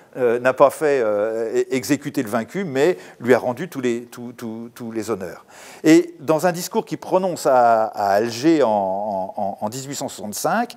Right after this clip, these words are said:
en fait, il compare le sort de l'Algérie à celui de la Gaule en disant qu'en fait, il va se passer la même chose en Algérie que ce qui s'est passé en Gaule, grâce à la présence française, comme, euh, en Gaule grâce à la présence romaine. Il va y avoir une fusion des deux peuples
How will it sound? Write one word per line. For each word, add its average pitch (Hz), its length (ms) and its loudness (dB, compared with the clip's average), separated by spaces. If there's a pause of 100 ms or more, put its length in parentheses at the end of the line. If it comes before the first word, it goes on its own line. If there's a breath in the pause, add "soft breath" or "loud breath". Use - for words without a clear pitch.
(380 loud breath)
en 127 80 4
fait, 226 220 4
il 156 80 -6
compare 202 480 2
le 123 120 -4
sort 202 240 0
de 151 60 -2
l'Algérie 143 760 -2
à 131 100 -4
celui 170 280 -4
de 156 60 -4
la 135 100 2
Gaule 196 280 -2
en 170 80 -2
disant 170 220 -2
qu'en 160 140 -4
fait, 240 340 -2 (840 soft breath)
il 139 60 -4
va 165 100 2
se - 100 -4
passer 185 240 4
la 147 120 4
même 139 200 -2
chose 185 280 0
en 131 100 -4
Algérie 139 400 -6 (380 loud breath)
que 147 80 0
ce - 100 -4
qui 135 80 -8
s'est 131 160 -2
passé 120 260 -4
en 110 100 -4
Gaule, 202 380 2 (320 loud breath)
grâce 190 360 0
à 160 40 2
la 143 100 2
présence 131 320 -6
française, 151 640 -6
comme, 151 360 0
euh, 120 240 -2
en 123 100 -4
Gaule 123 220 -4
grâce 147 260 -2
à 139 40 -2
la 117 80 -4
présence 117 320 -10
romaine. 120 400 -4 (300 loud breath)
Il - 60 -2
va 170 80 6
y 175 60 8
avoir 175 200 4
une 156 80 -8
fusion 170 520 -6
des 180 100 2
deux 135 160 -2
peuples 175 440 -2